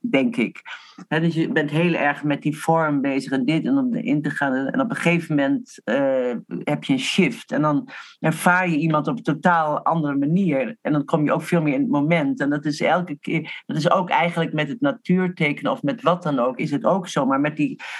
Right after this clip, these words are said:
met, eh, met het portrettekenen merkte ik dat zo duidelijk. Dus dat, eh,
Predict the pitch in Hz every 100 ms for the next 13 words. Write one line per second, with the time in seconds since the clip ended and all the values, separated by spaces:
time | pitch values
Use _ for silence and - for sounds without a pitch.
0 | - - _ - 151 151 156 143 143 139
1 | 131 113 147 135 - 156 165 202 180 165
2 | 147 143 147 175 202 196 135 131 131 -
3 | 135 127 127 120 110 110 117 - - _
4 | _ - - 127 156 147 - 147 120 107